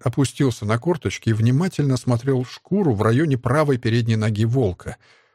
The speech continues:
Хмыкнув, поднялся и посмотрел на Хантера таким взглядом, что тот попятился.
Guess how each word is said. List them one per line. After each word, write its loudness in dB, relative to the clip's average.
Хмыкнув, 2
поднялся 0
и 0
посмотрел 0
на 0
Хантера 0
таким 0
взглядом, 2
что -2
тот -2
попятился. -2